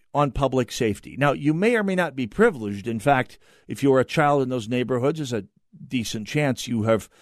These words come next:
won the intersectional lottery, if not the lottery of life's good fortunes, <laughs> living in the neighborhood you do, in the city you do. But intersectionalism is good for something, right? No?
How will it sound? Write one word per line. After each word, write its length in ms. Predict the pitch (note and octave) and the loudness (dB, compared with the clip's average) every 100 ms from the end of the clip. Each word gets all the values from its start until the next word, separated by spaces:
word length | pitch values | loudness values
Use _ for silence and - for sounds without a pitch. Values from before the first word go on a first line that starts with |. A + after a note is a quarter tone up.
| - _ | -20 _
won 280 | - C3+ D3 | 2 4 6
the 140 | C#3 D3 | 4 0
intersectional 800 | G3+ D#3+ C#3 G3+ G#3 - C3+ A#2 | -2 0 2 0 0 0 2 4
lottery, 520 | G#2+ G#2 A#2 C3 B2 | 4 2 0 0 0
if 260 | A#2 - | -4 -6
not 280 | - A#2 A2+ - | -2 -2 -2 -6
the 220 | G#2 A#2 | -2 -2
lottery 480 | A#2+ A#2+ A#2 A2+ A2 | 0 -2 -2 -2 -2
of 120 | G#2+ | -2
life's 300 | A#2 A#2 - | 0 -2 -2
good 200 | - G#2 | -4 0
fortunes, 760 | G#3 A#3 - B2 C#3+ - - - | 6 6 6 -2 -2 -6 -12 0
<laughs> 20 | |
living 360 | C3+ A#2+ G#2+ - D3+ C#3+ | 0 2 -2 -6 -10 -10
in 160 | - D#3 | 0 2
the 80 | C#3 | 4
neighborhood 460 | C#3 D3+ A#2+ B2+ A#2 | 6 6 4 2 0
you 60 | |
do, 300 | A2 B2 C3 | 0 2 2
in 440 | D3 D3+ C3+ C3 A#2 | 0 -2 -2 -2 -2
the 120 | B2+ | -2
city 340 | - G#3+ F#3+ | 2 2 2
you 300 | B2+ C#3 C#3 | -2 2 2
do. 340 | A#2 A2 C3 - _ _ _ - - - _ _ C#3 A#2 | 4 2 2 0 _ _ _ -20 -20 -20 _ _ -12 -2
But 560 | - A3+ F#3+ - - - _ - _ _ - F#3 G3 | 2 4 2 -4 -16 -18 _ -20 _ _ -20 -20 0
intersectionalism 840 | A#3+ G#3 D#3 F3+ E3 D3 B2 G2+ G2+ | 4 4 4 0 0 -2 0 0 -2
is 60 | |
good 140 | G2+ G#2 | -2 -2
for 100 | G2+ | -2
something, 300 | B2+ F2+ E2 | -2 -4 -4
right? 320 | A#2 G3 - _ _ _ _ _ _ _ _ _ _ _ - - | 2 2 2 _ _ _ _ _ _ _ _ _ _ _ -20 -10
No? 480 | A2 B2+ C#3+ F3 G3 | 2 6 6 2 -4